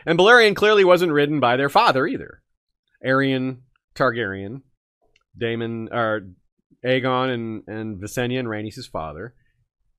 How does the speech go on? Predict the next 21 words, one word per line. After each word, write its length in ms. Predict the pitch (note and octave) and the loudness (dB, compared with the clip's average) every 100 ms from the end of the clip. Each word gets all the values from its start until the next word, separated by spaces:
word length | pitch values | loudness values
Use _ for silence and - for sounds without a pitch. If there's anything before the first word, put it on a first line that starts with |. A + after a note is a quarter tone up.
| _ _ | _ _
because, 760 | G2+ D3 - D#3+ D#3 D#3 D#3 C3 | -4 -2 4 6 8 8 4 2
uh, 40 | |
Aegon 540 | D#3 D#3 D#3 E3 D#3+ D#3 | 2 4 2 2 2 2
had 200 | D#3 C#3+ | 2 0
Balerion 1000 | D3 D3+ D3 D3+ D3 C#3+ C#3+ C#3+ C#3+ B2+ | 0 0 0 -2 -2 -4 -4 -4 -6 -10
well 260 | G#2 B2+ C#3+ | -4 0 2
before 340 | B2 - C#3 B2+ | 0 -4 -4 -4
he 240 | B2+ B2 | -6 -8
became 380 | A#2 - A#2 A#2 | -10 -10 -10 -10
lord, 220 | - - _ _ _ _ F#2 | -12 -16 _ _ _ _ -14
as 80 | |
far 120 | - G#2 | -8 -6
as 80 | F2+ | -8
we 60 | |
can 120 | F2+ | -12
tell. 260 | E2 A#2+ - _ _ _ _ | -10 -10 -12 _ _ _ _
So, 680 | - D3 C3+ C3+ B2+ B2 - - | -2 2 4 4 2 0 -6 -14
yeah, 180 | - - - | -16 -16 -14
good 140 | B2+ | -8
questions 420 | C3 B2+ - D#2 | -4 -4 -6 -12
there. 340 | - D2 D2 | -12 -14 -14